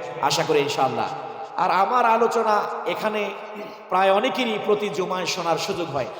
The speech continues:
আমার আলোচনা কেউ একদিনও শোনেন নাই, এরকম কেউ থাকলে হাত তোলেন তো দেখি। মাত্র মুষ্টিময় কয়েকজন দেখছেন,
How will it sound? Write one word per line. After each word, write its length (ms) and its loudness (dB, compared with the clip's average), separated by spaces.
আমার 260 2
আলোচনা 380 2
কেউ 400 4
একদিনও 400 2
শোনেন 320 2
নাই, 240 0
এরকম 260 2
কেউ 100 2
থাকলে 260 2
হাত 160 2
তোলেন 200 0
তো 60 -2
দেখি। 200 -2
মাত্র 500 -2
মুষ্টিময় 480 0
কয়েকজন 520 2
দেখছেন, 240 -4